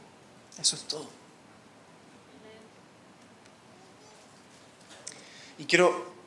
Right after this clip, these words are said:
<clears throat> mencionar una cualidad que es muy importante. Para mí, creo que para nosotros con Jesús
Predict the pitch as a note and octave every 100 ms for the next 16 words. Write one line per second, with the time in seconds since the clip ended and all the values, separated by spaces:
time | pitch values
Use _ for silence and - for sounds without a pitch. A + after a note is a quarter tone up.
0 | - - - - - - F#3+ C#3 C3 D3+
1 | - D#3 D#3+ D#3 - F#3+ G#3 G3+ G3+ E3+
2 | D#3 D3 B2+ - - - - - - -
3 | - - - - - - - D3+ C#3+ G3
4 | A3 A3 D3+ - A#2 C3+ - C3+ C3 D3
5 | G3+ G3+ - - - - - - - -
6 | - - - - - - - - E3+ E3
7 | D3 C#3+ C#3 C3+ - F#3 F3 - D3 D3
8 | - F3+